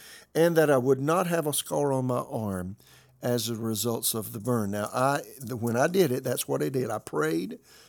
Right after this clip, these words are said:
I prayed for myself. I asked God to heal my arm and, and just believe God. Now, you know, you say, "Well, well, Pastor, wouldn't your bo-, body just naturally take effect and go ahead and heal the burn?" You know, everything, anything could happen. So why not go ahead and exercise faith in God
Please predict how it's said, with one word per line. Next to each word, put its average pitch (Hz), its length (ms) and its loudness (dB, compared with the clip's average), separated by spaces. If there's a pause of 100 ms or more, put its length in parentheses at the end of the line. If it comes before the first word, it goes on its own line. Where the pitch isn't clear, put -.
(140)
I 110 120 -6
prayed 147 380 2
for 151 140 0
myself. 147 500 -2
I 123 100 -6
asked 127 340 -4
God 135 240 -4
to 127 60 -6
heal 139 200 -4
my 135 120 -4
arm 120 280 -4 (480)
and, 120 300 -2
and 131 180 -2
just 147 260 -2
believe 151 320 0
God. 120 380 0
Now, 127 240 2
you 180 180 -2
know, 165 120 4
you 156 180 2
say, 156 220 2
"Well, 127 220 -2 (260)
well, - 80 -4
Pastor, 165 400 2
wouldn't 156 240 -2
your 147 140 0
bo-, 143 320 0
body 147 340 0
just 135 240 -4
naturally 135 500 -4
take 135 260 -6
effect 131 460 -4
and 131 160 -6 (340)
go 135 100 2
ahead 135 140 4
and 143 100 -4
heal 135 240 0
the 127 100 -2
burn?" 139 240 0
You 202 120 2
know, 202 140 2
everything, 175 540 0
anything 226 320 -4
could 92 180 -12
happen. - 460 -14 (380)
So 147 220 0
why 180 200 4
not 196 220 0
go 190 120 0
ahead 156 140 0
and 156 140 0
exercise 160 580 -2
faith 147 320 -4
in 117 140 -6
God 120 540 -10